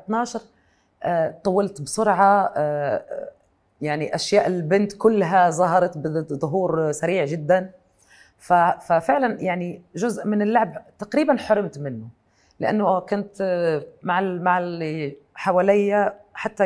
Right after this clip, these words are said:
يكونون أكبر مني، بس أنا جنبهم كأني بنوتة كبيرة. فصرت confused dot com إنه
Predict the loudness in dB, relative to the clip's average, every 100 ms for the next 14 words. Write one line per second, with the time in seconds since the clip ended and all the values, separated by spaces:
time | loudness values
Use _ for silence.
0 | -2 -4 -4 -4 -4 -6 0 0 0 -4
1 | -4 -8 -8 -6 -6 -4 -6 -6 -8 -8
2 | -8 -8 -8 -10 -10 -10 -12 -8 -6 -6
3 | -8 _ _ -20 -20 _ -10 -4 -2 -2
4 | -2 -4 -2 -4 -2 -2 -2 -2 -2 -2
5 | -6